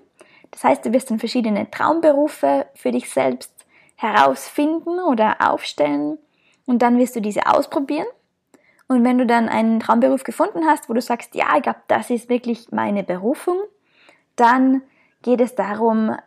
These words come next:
dass du einen Plan aufstellst, wie du Schritt für Schritt dorthin kommst. Genau, das waren so die groben Informationen zum Online-Kurs. Wenn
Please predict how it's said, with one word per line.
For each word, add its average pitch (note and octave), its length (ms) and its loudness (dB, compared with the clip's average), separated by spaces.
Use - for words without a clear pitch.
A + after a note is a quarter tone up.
dass G#3 240 -4
du A3 220 0
einen G#3+ 280 0
Plan C#4 260 2
aufstellst, A3 680 0
wie A3+ 140 2
du A3 120 4
Schritt A3+ 260 -2
für - 140 -6
Schritt A3 280 -4
dorthin G#3 440 0
kommst. - 540 -10
Genau, A#3 580 4
das D4+ 500 2
waren B3+ 300 4
so C4 380 0
die A3 500 -4
groben D#4 360 0
Informationen B3 680 0
zum B3+ 160 -8
Online-Kurs. A3+ 800 -4
Wenn C4+ 580 2